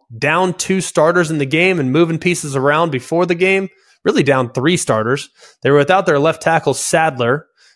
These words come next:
who was out. They had to move their right guard, Tristan Lee, back to left tackle where he started the first few games.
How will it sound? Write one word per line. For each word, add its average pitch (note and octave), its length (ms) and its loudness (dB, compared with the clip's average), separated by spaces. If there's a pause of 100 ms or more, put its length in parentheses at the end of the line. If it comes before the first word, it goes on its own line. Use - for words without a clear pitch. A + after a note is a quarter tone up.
(100)
who C#3 100 4
was C3 160 2
out. C3 320 -2
They D3+ 100 0
had C#3 120 2
to C3+ 40 -2
move D#3 220 2
their C#3 140 2
right D#3 240 2
guard, D3 260 2
Tristan C#3+ 380 -4
Lee, D3+ 120 0
back D3 360 -2
to F3 80 0
left C#3+ 260 0
tackle C3+ 380 -2
where B2+ 100 -4
he D3 140 -2
started C#3 320 0
the B2 80 -8
first F3 300 0
few B2 200 -4
games. B2+ 420 -2